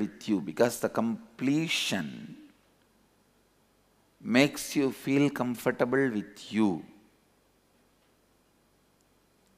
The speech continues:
When you are complete with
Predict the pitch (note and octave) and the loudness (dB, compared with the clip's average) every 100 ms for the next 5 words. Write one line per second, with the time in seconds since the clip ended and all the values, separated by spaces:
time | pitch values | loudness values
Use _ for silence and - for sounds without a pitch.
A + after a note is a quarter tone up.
0 | _ _ _ _ - B2 C3+ C3 B2 A#2+ | _ _ _ _ 2 4 4 4 8 10
1 | A2+ - B2+ C3 - - C3+ D3+ E3+ - | 8 4 2 2 -4 -4 4 6 4 2
2 | G#2 A2 | -4 -4